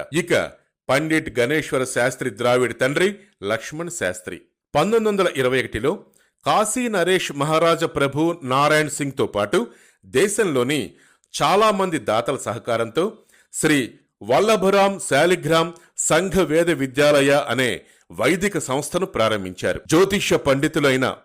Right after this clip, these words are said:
పండిట్ గణేశ్వర శాస్త్రి ద్రావిడ్ తండ్రి స్థాపించిన సంఘ వేద విద్యాలయ ప్రధాన పూజారిగా ఉన్నారిప్పుడు. ఆయనే అయోధ్య రామాలయ శంకుస్థాపనకు, ప్రాణప్రతిష్ఠకు ముహూర్తాన్ని నిర్ణయించారు.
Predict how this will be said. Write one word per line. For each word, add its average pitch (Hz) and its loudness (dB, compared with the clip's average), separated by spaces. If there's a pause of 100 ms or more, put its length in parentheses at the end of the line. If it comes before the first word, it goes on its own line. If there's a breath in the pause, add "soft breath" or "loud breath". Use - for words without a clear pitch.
పండిట్ 147 2
గణేశ్వర 143 0
శాస్త్రి 120 -2
ద్రావిడ్ 110 0 (460 soft breath)
తండ్రి 127 0
స్థాపించిన 120 -2
సంఘ 156 -4
వేద 151 2
విద్యాలయ 123 2 (380 soft breath)
ప్రధాన 165 2
పూజారిగా 143 0
ఉన్నారిప్పుడు. 101 -2 (460)
ఆయనే 127 2 (360 loud breath)
అయోధ్య 147 4
రామాలయ 131 4
శంకుస్థాపనకు, 135 -2 (280 loud breath)
ప్రాణప్రతిష్ఠకు 156 0
ముహూర్తాన్ని 143 -2
నిర్ణయించారు. 107 -4